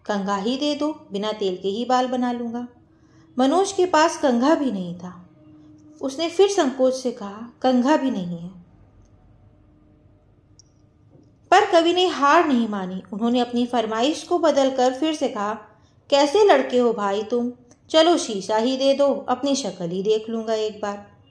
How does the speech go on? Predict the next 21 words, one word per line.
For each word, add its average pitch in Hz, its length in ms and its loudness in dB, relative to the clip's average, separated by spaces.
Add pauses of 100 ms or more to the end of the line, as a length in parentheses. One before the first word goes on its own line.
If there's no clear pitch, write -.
(1200)
मनोज 339 340 2
ने 381 120 2
फिर 370 240 4
से 359 180 2
वही 269 180 4
उत्तर 214 280 -2
दिया, 185 260 -8 (140)
"शीशा 196 380 -2
भी 269 180 -2
नहीं 202 340 -4
है।" 175 220 -12 (1120)
कवि 381 240 8
को 381 180 2 (380)
अब 311 160 4
मनोज 285 340 2
को 339 100 -2
देखकर 285 380 0
आश्चर्य 277 480 2
हो 269 160 4
रहा 190 220 -4
था। 175 360 -16